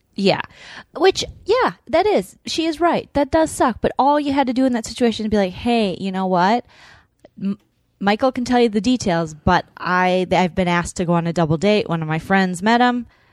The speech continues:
and I'm gonna go out with him. And I want to tell you because I care about you, and I don't want you to find out from someone else.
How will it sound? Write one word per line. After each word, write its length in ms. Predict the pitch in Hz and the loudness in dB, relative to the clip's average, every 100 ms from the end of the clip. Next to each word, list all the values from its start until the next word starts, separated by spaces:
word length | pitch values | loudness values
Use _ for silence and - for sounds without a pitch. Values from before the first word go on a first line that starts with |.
| _ _ - | _ _ -2
and 140 | 175 | 0
I'm 120 | 175 | 0
gonna 180 | 190 202 | 0 0
go 100 | 226 | 2
out 160 | 247 214 | 2 0
with 100 | 190 | -2
him. 80 | |
And 60 | 170 | -2
I 60 | 170 | 2
want 260 | 185 196 | 2 0
to 60 | - | 0
tell 120 | 262 | 0
you 80 | 247 | 0
because 200 | - 202 | -2 -6
I 60 | |
care 220 | 202 269 254 | -2 0 2
about 200 | 226 190 | 2 0
you, 60 | |
and 80 | 190 | -2
I 40 | |
don't 120 | 185 190 | 0 0
want 180 | 196 | -2
you 40 | 208 | -4
to 60 | |
find 340 | 202 202 196 196 | -4 0 0 2
out 160 | 202 | 0
from 140 | - 202 | -2 -6
someone 300 | 220 214 220 | -4 0 0
else. 380 | 208 - - | 0 -2 -12